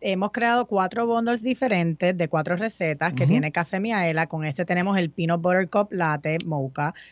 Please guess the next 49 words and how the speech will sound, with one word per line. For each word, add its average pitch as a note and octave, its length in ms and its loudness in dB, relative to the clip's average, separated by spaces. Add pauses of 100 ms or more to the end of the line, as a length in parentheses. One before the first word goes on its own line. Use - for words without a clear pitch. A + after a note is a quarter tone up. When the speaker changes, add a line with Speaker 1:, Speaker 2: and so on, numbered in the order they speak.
Speaker 1:
tenemos F3+ 480 0
el E3+ 180 0
Mocha, G3 540 0
tenemos E3+ 460 -4
el F3 180 -2
Cappuccino F#3+ 880 0 (300)
y G#3 100 2
tenemos G3 340 4
el F3+ 140 0 (180)
Ice G3 200 -6
Latte. C#3+ 480 -2 (200)
Speaker 2:
Ok. - 140 -18
Speaker 1:
Todas F3+ 200 4
estas A3+ 220 0
recetas A#3+ 500 0
van F3+ 140 -2
a F3 60 -2
estar F#3+ 200 -2
saliendo G3+ 400 -2
en G#3 60 -4
nuestras F#3 340 -2
redes E3 300 -2
sociales, G#3+ 680 0
Brands E3 380 -6
of F3 100 -6
Americas F3 720 -2
es E3+ 140 -2
el F#3+ 140 -2
handle F3 460 -2
en G#3 80 0
Instagram, F3 540 0
Speaker 2:
Ujú. C#3+ 400 -4
Speaker 1:
y G3 60 2
entonces F3+ 420 0
ahí A3+ 240 2
van G3 140 2
a E3+ 100 -2
poder F#3+ 220 0
seguir F3 260 -4
las F3 160 -2
recetas, A3+ 600 0 (440)
eh, E3+ 300 4
junto F3+ 340 -2
al E3 100 0
barista D#3+ 460 -2
del F3+ 140 -2
Colegio D3+ 340 -2
de D#3 100 0
Baristas. C#3+ 520 -4